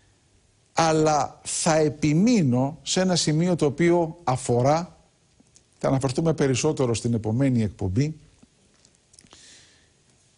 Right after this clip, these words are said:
τις έρευνες νοτίως και νοτιοδυτικός συγκεκριμένος της Κρήτης. Είναι οι περιοχές εκείνες τις οποίες υπάρχει το μεγαλύτερο ενδιαφέρον, είναι οι περιοχές εκείνες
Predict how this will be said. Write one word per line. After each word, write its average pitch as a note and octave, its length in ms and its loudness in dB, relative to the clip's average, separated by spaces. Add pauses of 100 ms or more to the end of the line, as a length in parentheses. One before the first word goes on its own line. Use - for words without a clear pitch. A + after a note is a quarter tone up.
(160)
τις - 220 0
έρευνες F#3+ 680 2
νοτίως D#3 960 2 (520)
και D#3+ 160 0
νοτιοδυτικός C3 1200 0
συγκεκριμένος A#2 1040 -2
της - 340 -4
Κρήτης. - 500 -4 (540)
Είναι F#3 180 2
οι F3 60 2
περιοχές C#3+ 540 0
εκείνες F3+ 440 0
τις C3+ 140 -4
οποίες D3+ 240 -2
υπάρχει D#3 260 -2
το C#3+ 80 0
μεγαλύτερο B2+ 560 0
ενδιαφέρον, D3+ 640 0 (420)
είναι A3 200 2
οι G#3 120 2
περιοχές D#3 580 2
εκείνες E3+ 640 0